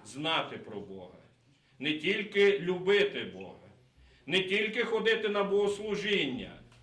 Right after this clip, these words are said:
але й виконувати Його святі заповіді. Бо, як неодноразово ми вже з вами говорили, одна із заповідей, яку нам заповів Спаситель наш Ісус Христос, "Любіть ближніх своїх".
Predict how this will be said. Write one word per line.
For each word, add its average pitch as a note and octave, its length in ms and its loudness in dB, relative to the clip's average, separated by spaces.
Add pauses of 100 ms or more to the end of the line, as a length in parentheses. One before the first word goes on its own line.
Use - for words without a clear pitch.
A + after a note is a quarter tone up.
(440)
але E3 300 0
й E3+ 60 0
виконувати F#3 1000 0
Його F3+ 320 -2
святі D#3 460 -8
заповіді. B2+ 840 -8 (760)
Бо, C#3 100 -4
як D#3+ 180 -2
неодноразово D#3+ 720 -6
ми D3+ 100 -4
вже D3+ 160 -6
з C3+ 60 -10
вами C#3 300 -6
говорили, C3+ 720 -6 (1300)
одна D#3+ 340 0
із F3+ 120 0
заповідей, E3+ 580 0
яку E3+ 160 -8
нам D#3 180 -4
заповів D3 720 -4 (260)
Спаситель F#3+ 640 -4
наш C#3+ 280 -6
Ісус B2 340 -10
Христос, A#2+ 680 -12 (1000)
"Любіть D3 400 -8
ближніх - 640 -6
своїх". F2 420 -18